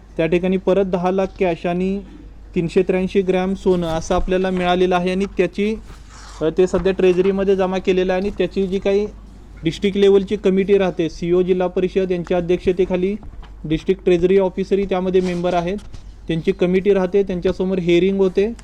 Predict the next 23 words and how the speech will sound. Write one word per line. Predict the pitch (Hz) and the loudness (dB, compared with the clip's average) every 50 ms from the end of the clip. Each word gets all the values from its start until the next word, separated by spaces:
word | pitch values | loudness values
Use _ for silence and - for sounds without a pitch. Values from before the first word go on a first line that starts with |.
| - - - - - - | -8 -10 -10 -12 -6 -2
ती | 180 | -2
हिअरिंग | 170 160 165 170 175 190 202 | 0 2 4 4 4 2 0
पुढच्या | 196 - 202 180 165 - 202 190 190 196 190 - 175 | 0 2 2 0 2 2 0 0 0 -4 -6 -4 -2
या | 180 185 | -2 -2
आठवड्यामध्ये | 180 170 165 - - 185 185 185 190 190 190 185 190 | 0 -2 -2 0 2 2 2 2 2 0 2 0 0
पूर्ण | 185 - 190 180 185 190 | 0 2 0 0 0 0
होईल | 190 185 185 190 | 2 2 2 2
आणि | 190 190 208 208 214 - | 2 -2 -4 -6 -2 -2
त्यानंतर | 196 185 190 202 202 190 - 208 214 226 240 - - - - - - - - - - - | -2 0 0 0 -2 0 0 0 0 0 -2 -6 -12 -20 -20 -20 -18 -18 -18 -18 -6 -2
ही | 190 185 | -2 -2
कॅश | - - 196 185 190 185 - | 0 0 0 0 0 0 0
आणि | 196 196 202 202 208 202 | 0 0 2 0 0 0
या, | 196 196 196 196 202 202 202 - - | 0 0 0 -2 -2 -4 -6 -6 -2
अ, | 180 165 170 175 | 0 0 0 0
सोन्याबाबतचा | 175 - 196 180 175 180 180 180 190 180 185 185 - 202 | 0 2 2 2 2 2 2 2 2 0 0 -2 -2 -2
काही | 190 185 190 190 | -2 0 0 0
निर्णय | 190 180 180 170 180 185 185 | 2 2 0 0 0 -2 -2
आहे | 185 180 180 185 202 226 233 - - - - - - - - - | -2 0 -2 -2 -4 -4 -8 -12 -18 -18 -16 -16 -16 -12 -4 0
तो | 185 180 | 2 2
केला | 175 - 196 180 175 175 175 | 4 4 2 4 6 4 4
जाईल. | 170 175 180 202 226 214 - 170 - - - - - - - - - - - - - - - - - - - - - - - - - - - - | 4 2 2 2 0 -2 -4 -6 -6 -10 -18 -20 -20 -18 -18 -16 -14 -14 -16 -16 -18 -18 -18 -18 -18 -20 -20 -20 -20 -20 -20 -20 -20 -16 -4 0
या | 156 165 | 0 2
व्यतिरिक्त | 170 180 180 - - 190 196 190 - - - | 4 2 2 4 4 4 4 2 0 0 2